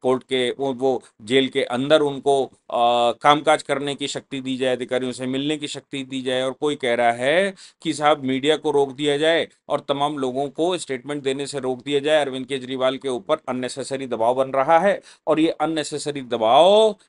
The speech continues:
सेहत के लिए अच्छा नहीं है। ऑनरेबल हाई कोर्ट ने कहा, आ-, ऑनरेबल हाई कोर्ट ने इन सभी मामलों को डिसमिस किया था और ये एक लाख रुपए की पेनल्टी वाला मामला भी था क्योंकि बार-बार आ रहे थे, तो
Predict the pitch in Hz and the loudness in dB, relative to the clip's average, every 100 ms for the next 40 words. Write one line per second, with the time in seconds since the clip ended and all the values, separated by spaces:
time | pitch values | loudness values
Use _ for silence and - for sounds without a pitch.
0 | - - 131 127 120 117 107 - 135 127 | -14 -6 -6 -4 -2 -2 -2 -4 -6 -6
1 | 127 147 _ _ - 117 117 123 120 120 | -8 -14 _ _ -14 -10 -6 -4 -2 -2
2 | 123 110 123 120 117 143 147 _ - 131 | -4 -8 -8 -6 -2 -4 -4 _ 0 0
3 | 127 139 151 139 135 135 131 156 - 202 | 0 -4 -2 -2 -2 -4 -4 -6 -4 -4
4 | 190 175 185 185 147 135 139 170 120 - | -2 -2 -2 0 -2 -2 -6 -6 -8 -8
5 | 131 - 165 156 180 214 - - _ 160 | -8 -6 -4 -4 -6 -12 -14 -20 _ 2
6 | 156 147 165 165 - 151 143 135 127 131 | 4 2 0 0 -2 -4 0 0 0 -8
7 | 147 156 131 117 113 135 127 123 113 120 | -8 -6 -4 -4 -2 0 0 0 -2 -2
8 | 127 139 190 185 151 120 135 143 139 135 | -2 -4 -8 -4 4 4 6 6 6 4
9 | 139 175 170 139 127 | 0 -6 -10 -8 -8